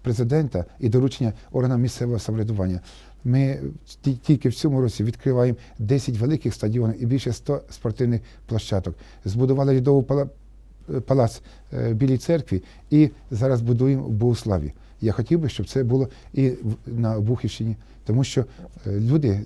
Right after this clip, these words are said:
тут проживають, вони з-, заслуговують на це. Обухівщина повинна бути прикладом розвитку. Сьогодні не пот-, не тільки потрібно чекати,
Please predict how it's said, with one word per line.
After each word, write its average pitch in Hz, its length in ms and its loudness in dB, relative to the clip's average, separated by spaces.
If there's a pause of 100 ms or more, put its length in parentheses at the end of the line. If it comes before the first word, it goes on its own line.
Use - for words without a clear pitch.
тут 117 380 -4
проживають, 120 500 0 (360)
вони 117 200 0
з-, 117 220 -2
заслуговують 120 580 0
на 117 60 -4
це. 98 220 -6 (1080)
Обухівщина 135 500 0
повинна 131 240 -2
бути 123 200 0
прикладом 135 480 0 (220)
розвитку. 117 580 0 (340)
Сьогодні 143 460 2 (200)
не 127 100 2
пот-, 123 200 -4 (140)
не 127 120 4
тільки 175 260 2
потрібно 127 340 0
чекати, 120 460 -2